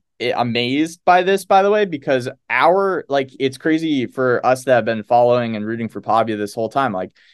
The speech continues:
it feels like our local home Pavia Metaverse is making waves out there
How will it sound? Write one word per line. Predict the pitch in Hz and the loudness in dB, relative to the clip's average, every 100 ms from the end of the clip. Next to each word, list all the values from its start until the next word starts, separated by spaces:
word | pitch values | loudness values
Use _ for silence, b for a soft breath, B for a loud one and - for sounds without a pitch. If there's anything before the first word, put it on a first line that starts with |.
| b _ | b _
it | 117 | -2
feels | 165 175 156 | 2 4 4
like | 131 - | 0 -2
our | 135 151 185 190 | 2 4 4 0
local | 160 151 180 185 190 180 | 0 0 -2 -2 -4 -4
home | - 175 175 175 170 _ _ _ _ _ | 0 0 2 0 -6 _ _ _ _ _
Pavia | 165 170 175 170 | 2 4 4 2
Metaverse | 165 180 160 135 131 127 127 - _ - | 2 2 2 0 0 -2 -6 -18 _ -6
is | 127 120 | -4 -2
making | 131 135 139 | -4 -4 0
waves | 139 175 127 | 2 2 2
out | 107 104 | 2 2
there | 110 113 117 110 | 0 0 2 0